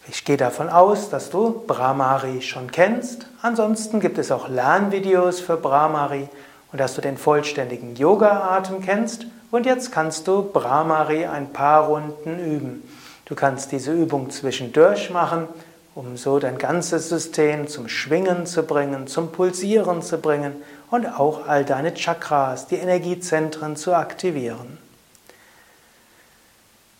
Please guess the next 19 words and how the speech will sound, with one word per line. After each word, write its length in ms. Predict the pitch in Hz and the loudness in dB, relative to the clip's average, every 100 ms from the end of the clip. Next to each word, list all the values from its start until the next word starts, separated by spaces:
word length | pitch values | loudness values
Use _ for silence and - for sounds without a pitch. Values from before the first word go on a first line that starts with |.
| _ _ | _ _
Sitze 480 | - 247 247 - 160 | 0 2 2 2 2
also 340 | 143 170 226 | 4 2 2
ganz 440 | 170 123 127 - | 0 -6 -6 -4
gerade, 840 | 147 123 123 151 185 214 202 202 208 - - - - - _ _ | -2 -2 -2 0 4 4 4 2 0 -6 -16 -20 -20 -20 _ _
entweder 600 | 131 117 135 127 131 131 - | -16 -10 -4 0 0 -2 -2
auf 180 | 139 139 | -2 -2
einem 220 | 120 123 | -6 -6
Stuhl, 520 | - 190 208 208 202 | -6 2 6 6 6
auf 140 | 165 - | 2 -2
einem 220 | 113 - | -12 -12
Sessel 540 | - 160 160 160 156 | 0 0 2 0 0
oder 580 | 156 135 131 131 127 127 - - - _ | 0 -4 -4 -2 -2 -6 -12 -20 -20 _
eben 180 | 147 143 | -2 0
auf 200 | 131 - | -6 -6
dem 220 | 139 131 | -6 -2
Boden 540 | 143 165 190 185 180 175 | 2 4 4 2 -4 -8
oder 280 | 123 123 | -8 -10
auch 140 | 120 - | -12 -12
kniend. 560 | - 160 170 165 160 | -8 -6 -4 -6 -10